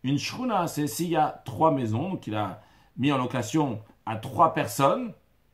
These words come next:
eh bien à ce moment-là, donc c'est une shruna, c'est interdit, c'est au même endroit. Comme ça, c'est, ils font un, tout un, un groupe. Ve'en maskirim lahem sadot. En terre d'Israël, on n'a pas le droit de leur donner en location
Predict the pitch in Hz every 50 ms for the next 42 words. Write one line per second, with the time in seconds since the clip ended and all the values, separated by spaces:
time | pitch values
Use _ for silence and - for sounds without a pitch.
0 | _ _ _ _ _ _ _ _ _ _ _ _ - - - _ 98 101 104 143
1 | 147 147 143 147 147 170 208 220 202 185 151 - 127 120 117 113 127 151 165 196
2 | 220 208 180 175 175 - - - _ _ _ - - 156 170 175 175 175 - -
3 | - - 160 165 160 139 156 143 139 123 135 135 113 107 - - 113 110 120 127
4 | 131 127 120 107 107 101 98 95 - - - _ _ _ _ _ _ _ _ _
5 | _ - - 98 113 120 110 107 110 104 107 120 120 117 110 110 104 101 101 -
6 | - 104 - 113 110 - 110 120 110 101 120 123 - - 107 98 98 113 120 -
7 | 180 202 196 180 160 147 - - 156 156 143 127 110 101 98 - - 95 92 98
8 | 123 175 - - - - _ _ _ _ _ _ 120 120 - 156 156 151 147 139
9 | - 147 143 127 - 120 120 117 104 - - 156 196 214 208 180 131 123 165 196
10 | 190 160 113 107 - - - _ _ _ _ - 98 123 147 147 143 135 127 120
11 | 113 104 101 107 117 117 113 120 131 139 139 131 120 - 110 110 - 139 135 123
12 | 113 98